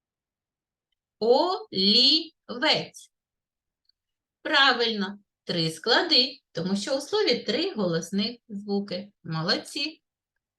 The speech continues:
І останнє слово книга. Який перший звук у слові книга? К. Правильно, як ми його позначимо?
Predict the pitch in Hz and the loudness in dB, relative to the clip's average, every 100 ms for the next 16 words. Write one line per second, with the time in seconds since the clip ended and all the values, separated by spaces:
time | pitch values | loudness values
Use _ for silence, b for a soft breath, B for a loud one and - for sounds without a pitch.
0 | _ _ _ _ _ _ _ _ - 285 | _ _ _ _ _ _ _ _ 2 2
1 | 240 240 - 185 165 160 160 196 359 392 | 2 0 2 2 2 0 0 0 2 0
2 | 320 - _ _ - 381 339 254 175 139 | -2 -10 _ _ 0 4 6 6 2 0
3 | 135 _ _ _ _ _ _ _ _ - | -4 _ _ _ _ _ _ _ _ -2
4 | 302 - 240 202 175 - 175 170 202 214 | 0 2 2 4 2 4 0 0 -2 -2
5 | 185 180 196 269 254 254 240 277 247 156 | -2 -2 2 4 4 -2 2 4 4 4
6 | 156 - _ _ _ _ _ _ _ _ | 0 -4 _ _ _ _ _ _ _ _
7 | _ _ _ - 339 175 127 - _ - | _ _ _ 0 2 2 -2 -10 _ -4
8 | 294 254 156 143 147 196 302 285 208 180 | 2 4 4 2 0 0 0 2 4 4
9 | 165 160 147 147 151 143 156 - 156 | 4 0 -2 -4 -2 -2 -2 -6 -6